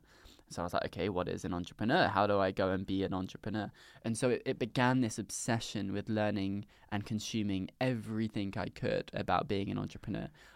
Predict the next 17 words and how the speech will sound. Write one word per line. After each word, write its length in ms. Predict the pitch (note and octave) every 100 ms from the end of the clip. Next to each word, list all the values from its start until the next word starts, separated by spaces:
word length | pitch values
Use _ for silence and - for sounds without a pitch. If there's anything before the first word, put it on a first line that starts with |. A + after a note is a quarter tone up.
| -
I 100 | G#2+
religiously 680 | G#2+ G#2+ A2+ A#2 G#2+ G2+
watched 400 | G2 G2 - - - - - -
The 140 | A#2+
Apprentice, 720 | A2 - A#2 A2 - B1 - -
Dragon's 480 | C3+ A2+ A#2 A2+ G#2
Den, 560 | A2+ G#2+ G2 E2+ F#2 -
and, 240 | G#2 G#2
like, 240 | F#2+ - - - -
YouTube 420 | C#3+ D3 - A#2
videos 500 | A2+ G#2 G#2 F#2 G2
about 360 | G2+ G2 G2 - - - -
entrepreneurs 680 | B2+ A#2+ - A#2+ A2+ G#2 -
and 300 | A2 G2+ -
read 420 | A2 A2 C3+ A2+
books 340 | C#3 C3+ - -
like 160 | F#2